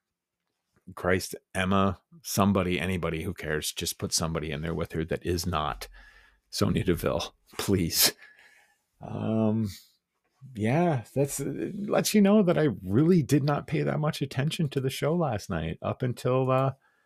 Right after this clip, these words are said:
up until the Bloodline stuff. The, it, I, I didn't care for Braun Strowman and Ricochet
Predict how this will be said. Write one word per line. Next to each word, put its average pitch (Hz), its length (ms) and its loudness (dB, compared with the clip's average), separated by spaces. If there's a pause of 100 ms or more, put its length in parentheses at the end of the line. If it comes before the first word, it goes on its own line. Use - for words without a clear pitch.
(1000)
up - 180 -4
until 135 580 0
the 131 100 0
Bloodline 143 520 2
stuff. - 480 -4
The, 120 200 6
it, 117 360 4 (680)
I, 123 180 2 (140)
I 127 140 4
didn't 147 320 8
care 120 260 6
for 113 120 0
Braun 104 280 4
Strowman 98 400 2
and 92 120 2
Ricochet 92 600 2